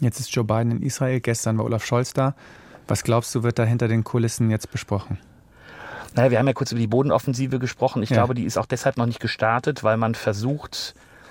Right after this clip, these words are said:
Speaker 2: jetzt noch dieses Fenster zu nutzen vorher, um möglicherweise doch noch Geiseln frei zu bekommen,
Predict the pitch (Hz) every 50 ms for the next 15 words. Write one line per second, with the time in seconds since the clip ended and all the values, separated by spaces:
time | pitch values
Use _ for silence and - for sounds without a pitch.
0 | - - - - - - _ - - - - - - - - - - - - -
1 | - - - 143 139 - - 151 131 120 - 135 135 120 - - 147 165 160 -
2 | 170 156 - - 143 135 135 135 - - - 131 123 117 - - 156 165 147 113
3 | 113 101 101 117 143 139 - - - - - - - - - - - - - _
4 | - 156 156 156 147 143 147 - 123 131 135 123 123 120 120 135 139 147 135 -
5 | - 120 117 143 139 143 135 123 - - 131 127 - - 123 127 - - - 131
6 | 131 131 131 131 131 131 120